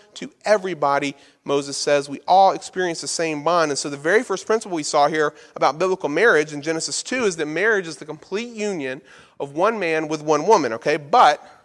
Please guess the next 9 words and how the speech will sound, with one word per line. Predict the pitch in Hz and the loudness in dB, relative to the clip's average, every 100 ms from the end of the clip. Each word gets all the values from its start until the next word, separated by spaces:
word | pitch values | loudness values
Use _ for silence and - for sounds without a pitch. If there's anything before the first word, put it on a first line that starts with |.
| _ _ _ _ _ _ _ _ - | _ _ _ _ _ _ _ _ -4
according | 220 214 185 | 0 0 -4
to | |
Paul, | - 151 165 311 - _ _ _ _ _ _ _ _ _ - | -4 0 2 0 -6 _ _ _ _ _ _ _ _ _ 2
that | 185 | 4
really | 190 269 240 | 4 2 0
applies | - 180 170 156 | 2 4 4 2
to | - | -6
who? | 190 208 - _ _ _ _ _ _ _ _ - | -4 -4 -6 _ _ _ _ _ _ _ _ -6
To | 180 151 | -6 -6